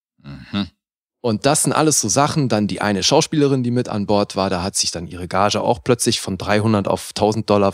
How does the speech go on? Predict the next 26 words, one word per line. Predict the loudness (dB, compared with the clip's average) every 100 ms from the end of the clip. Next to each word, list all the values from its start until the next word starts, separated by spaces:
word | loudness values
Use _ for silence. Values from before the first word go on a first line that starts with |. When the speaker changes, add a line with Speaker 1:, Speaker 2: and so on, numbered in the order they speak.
| -2
Speaker 2:
äh, | -6 -2 -2 -2
erhöht | -4 -2 0 0 -4 -6
in | -4
den | -2
Wochen | -2 0 0
danach. | 2 2 0 -4 -20 _ _ _
Also | -6 -4
es |
gibt | -2 0
so | 0 2
ganz | 2 2 0
viele | 0 0 2
Sachen, | 0 2 0
wo | 2 2
du |
denkst, | 2 0 -4
ey, | -4
da | -2
wurden | -2 -2
einfach | -4 -6 -6
enorm | -4 0 0
viele | 0 -4
Leute | -2 -2 -4
zum | -6
Schweigen | -4 -4 -4
gebracht, | -4 -6 -10